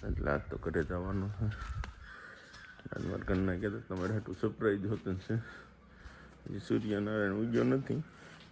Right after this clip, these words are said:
અને સાડા છ, બસ સાડા છ થયા છે અને આપણી ગાડી કાલ રાતે ભરાણી નહોતી, અત્યારે, અત્યારે લો-, લો બ્રશ બ્રશ કરી અને ગાડી ભરવાનું ચાલુ કરી. પછી ગાડી ભરી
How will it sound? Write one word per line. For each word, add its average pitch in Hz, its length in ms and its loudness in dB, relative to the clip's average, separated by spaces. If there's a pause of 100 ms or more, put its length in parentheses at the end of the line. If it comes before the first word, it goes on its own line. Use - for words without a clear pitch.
(800)
અને 87 240 2 (920)
સાડા 87 360 8
છ, - 40 -2 (1300)
બસ - 200 2
સાડા 110 240 6
છ - 100 -2 (180)
થયા 120 240 4
છે 120 80 2 (580)
અને 92 120 -2
આપણી 95 240 -2
ગાડી 98 300 2 (800)
કાલ - 140 4
રાતે 104 360 12
ભરાણી 110 420 12
નહોતી, 135 320 10 (440)
અત્યારે, 101 300 12
અત્યારે 95 260 8
લો-, 98 200 12 (1400)
લો - 240 2
બ્રશ 110 260 8
બ્રશ 101 300 4
કરી 127 280 2 (580)
અને - 160 0 (100)
ગાડી 87 260 0
ભરવાનું 82 340 2
ચાલુ 101 320 0
કરી. 110 240 -2
પછી 101 220 0
ગાડી 104 280 -2
ભરી 117 240 4